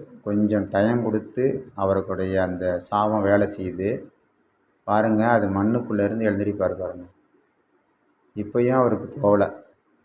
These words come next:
தான் வீட்ல குடிச்ச தண்ணியிலையும் போகல, தானே விரும்பி குடிச்ச தண்ணியிலையும் போகல. அவருடைய அந்த கொடுத்தாங்களே இன்னொருத்தவங்க, அப்பயும் போகல. முடிவு பண்ணுவாரு, "நம்ம ரோட்ல உட்காந்துருவோம், உயிரை விட்டுருவோம்னு" முடிவு பண்ணுவாரு. அப்போ அவருடைய உள்ளுணர்வு சொல்லும்,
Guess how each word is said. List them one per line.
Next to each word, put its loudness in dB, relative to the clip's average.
தான் 0
வீட்ல 2
குடிச்ச -2
தண்ணியிலையும் 0
போகல, 0
தானே 4
விரும்பி 2
குடிச்ச -2
தண்ணியிலையும் 2
போகல. 0
அவருடைய 4
அந்த -2
கொடுத்தாங்களே 4
இன்னொருத்தவங்க, 4
அப்பயும் 0
போகல. 2
முடிவு 0
பண்ணுவாரு, 4
"நம்ம 0
ரோட்ல 4
உட்காந்துருவோம், 0
உயிரை 2
விட்டுருவோம்னு" -2
முடிவு -2
பண்ணுவாரு. -4
அப்போ -2
அவருடைய 2
உள்ளுணர்வு 0
சொல்லும், -4